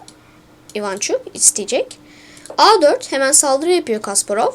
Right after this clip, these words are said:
Vezir H altı, mat istiyor. H dört engelliyor Kasparov. Ve fil F altı,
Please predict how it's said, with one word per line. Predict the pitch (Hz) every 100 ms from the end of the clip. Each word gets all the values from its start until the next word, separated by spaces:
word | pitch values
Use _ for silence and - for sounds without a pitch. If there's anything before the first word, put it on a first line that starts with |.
| -
Vezir | 240 240 311
H | 311 254
altı, | 190 208
mat | 262 285 -
istiyor. | - - 202 320 - - - - -
H | 294 320 -
dört | 233 - -
engelliyor | 277 277 294 294 320 349
Kasparov. | 277 226 - 202 196 427 - _ - - - -
Ve | 269 285 -
fil | - 403 440
F | 415
altı, | 214 220 269